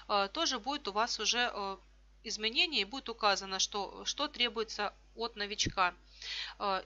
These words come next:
и тогда, э, когда у вас новичок по девятнадцатому каталогу делает заказ, то по итогам девятнадцатого каталога в первом каталоге две тысячи восемнадцатого года вы также получаете за каждого новичка,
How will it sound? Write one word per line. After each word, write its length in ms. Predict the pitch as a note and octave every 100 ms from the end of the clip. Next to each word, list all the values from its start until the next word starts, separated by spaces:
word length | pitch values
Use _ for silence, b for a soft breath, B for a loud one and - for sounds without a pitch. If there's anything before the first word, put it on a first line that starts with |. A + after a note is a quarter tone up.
| -
и 120 | C4+
тогда, 500 | C#4+ A#3 A3 B3 A3
э, 220 | G#3 G3+
когда 300 | - - A#3
у 20 | G3+
вас 180 | G3+
новичок 540 | A3 A3+ - G3+ - - -
по 80 | -
девятнадцатому 640 | G#3+ A#3 A#3 G3+ - G#3 G3+
каталогу 520 | G3+ G#3+ G#3 G3 G#3
делает 340 | G#3+ G#3 G#3
заказ, 400 | A3+ A3+ E4+ G4
то 120 | -
по 200 | A#3+ A#3
итогам 340 | A#3 D4 - G#3
девятнадцатого 720 | G#3 G#3+ A3 G3+ - - G3+
каталога 680 | - G#3+ A3+ C4+ F4+ B3 G3 -
в 120 | -
первом 480 | - B3+ G#3 G3 F#3+
каталоге 540 | A3 - A3 C#4 E4
две 80 | D4
тысячи 300 | C#4+ C#4 -
восемнадцатого 720 | C4 B3+ B3+ B3+ A#3+ C4 B3+
года 320 | B3 B3 A#3
вы 100 | G#3
также 340 | G#3 D#4 C#4+ A#3
получаете 680 | A3 G#3 G#3 A3+ G3+ G3 G3+
за 100 | G#3
каждого 420 | A3 G#3 G3+ G#3+
новичка, 540 | A3 A3+ - - G4